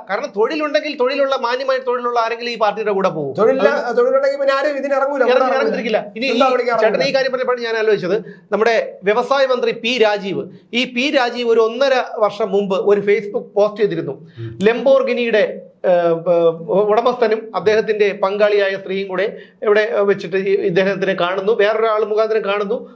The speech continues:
Speaker 1: ഏഹ്, ഞങ്ങൾ ചർച്ച ചെയ്തു.
Speaker 2: ഉം.
Speaker 1: ഏഹ്, സംശയം ഉണ്ടെങ്കിൽ നിങ്ങൾ ആ പി രാജീവിന്റെ Facebook പോസ്റ്റ് എടുത്ത് നോക്കുക.
Speaker 2: ഉം.
Speaker 1: ഏഹ്, ഉടൻ തന്നെ കേരളത്തിൽ എത്താമെന്നും ഇവിടെ നിക്ഷേപം നടത്താനുള്ള കാര്യങ്ങൾ, ഏഹ്, സംസാരിക്കാമെന്നും പറഞ്ഞു. അന്ന് പോയ പോക്കാണ്. ലംബോർഗിനിയെ പറ്റി പിന്നെ ഒരു വിവരമില്ല,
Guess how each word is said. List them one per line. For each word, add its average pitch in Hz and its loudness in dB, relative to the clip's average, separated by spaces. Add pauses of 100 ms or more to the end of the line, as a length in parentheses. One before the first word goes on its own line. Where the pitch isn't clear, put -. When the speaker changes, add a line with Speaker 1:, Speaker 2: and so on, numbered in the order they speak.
(140)
Speaker 1:
ഏഹ്, 202 4
ഞങ്ങൾ 214 2
ചർച്ച 202 -2
ചെയ്തു. 226 0
Speaker 2:
ഉം. 110 -8
Speaker 1:
ഏഹ്, - 0
സംശയം 277 2
ഉണ്ടെങ്കിൽ 302 0
നിങ്ങൾ 302 2
ആ 285 -2 (120)
പി 294 0
രാജീവിന്റെ 269 0
Facebook 247 -2
പോസ്റ്റ് 254 -2
എടുത്ത് 247 -6
നോക്കുക. 185 0
Speaker 2:
ഉം. - -6
Speaker 1:
ഏഹ്, 190 0
ഉടൻ 240 0
തന്നെ 220 0
കേരളത്തിൽ 208 0
എത്താമെന്നും 202 -2
ഇവിടെ 202 4
നിക്ഷേപം 202 0
നടത്താനുള്ള 196 0
കാര്യങ്ങൾ, 185 -4
ഏഹ്, 180 0
സംസാരിക്കാമെന്നും 180 -2
പറഞ്ഞു. 147 -2 (260)
അന്ന് 208 0
പോയ 202 2
പോക്കാണ്. 190 -2
ലംബോർഗിനിയെ 175 -2
പറ്റി 170 -6
പിന്നെ 180 -4
ഒരു 175 2
വിവരമില്ല, 175 -2